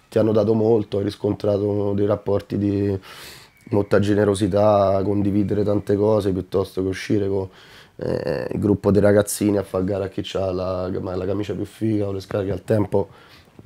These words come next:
per noi non era proprio, cioè era talmente diverso quando eravamo giovani noi che comunque potevi andare in giro un inverno intero con la stessa giacca e nessuno mai t'avrebbe detto: "Ma che c'è solo sta giacca?" E di, no?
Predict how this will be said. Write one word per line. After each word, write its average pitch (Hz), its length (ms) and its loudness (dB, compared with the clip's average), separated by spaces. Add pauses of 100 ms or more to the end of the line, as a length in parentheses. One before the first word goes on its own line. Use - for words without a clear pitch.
(440)
per 104 160 2
noi 107 180 4
non 101 160 0
era 101 160 -2
proprio, 95 680 -4 (180)
cioè 110 180 -2
era 98 100 0
talmente 113 460 0
diverso 113 440 0
quando 107 220 0
eravamo 110 280 2
giovani 107 380 0
noi 110 220 0
che 92 220 -4 (1120)
comunque 113 560 0
potevi 101 320 0
andare 101 320 -2
in 101 80 -2
giro 101 280 -2
un 101 100 -2
inverno 104 420 0
intero 101 360 0
con 95 100 -2
la 98 80 -2
stessa 95 360 -4
giacca 98 440 0
e 92 40 -2
nessuno 98 420 -4
mai 98 200 -4
t'avrebbe 92 400 -6
detto: 92 320 -6
"Ma 95 100 -4
che 95 60 -2
c'è 90 180 -8
solo 95 200 -6
sta - 180 -10
giacca?" 92 360 -8
E 85 120 -8
di, 101 140 -4
no? 110 240 -6